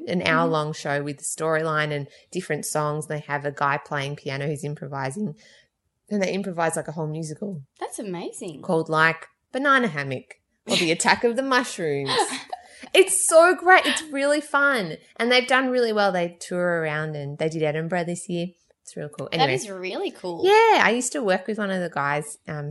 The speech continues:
Speaker 2: who's the director. It was really fun. So anyway, I don't know how I got onto that. Ah, yes, because we were talking about, um,
Speaker 1: Journeys?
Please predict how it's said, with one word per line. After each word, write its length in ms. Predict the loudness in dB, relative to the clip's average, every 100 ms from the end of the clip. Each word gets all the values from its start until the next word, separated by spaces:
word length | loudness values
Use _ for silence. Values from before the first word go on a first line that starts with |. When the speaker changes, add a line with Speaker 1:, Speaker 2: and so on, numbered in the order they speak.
| -8
Speaker 2:
who's 240 | -8 -6
the 100 | -8
director. 520 | -6 -8 -8 -6 -8 -10 _ _ _ _ -4
It 40 |
was 180 | -4 -4
really 180 | -6 -6
fun. 280 | -4 -6 -8 -14 6
So 120 | 8
anyway, 400 | 10 10 8 8
I 80 | 6
don't 140 | 6 6
know 140 | 4
how 180 | 4 4
I 100 | 6
got 160 | 4
onto 260 | 2 0 -2
that. 240 | 0 0 2
Ah, 160 | 6 8
yes, 560 | 8 2 0 -6 -8 -12 _ _ _ _ _ _ _
because 320 | -4 2 2 4
we 80 |
were 80 | 2
talking 400 | 4 2 2 0
about, 420 | 2 4 6 4 2 -10 -20 _ _ _ _ -2
um, 380 | 0 0 -2
Speaker 1:
Journeys? 720 | 0 2 2 -2 -8 -10 -12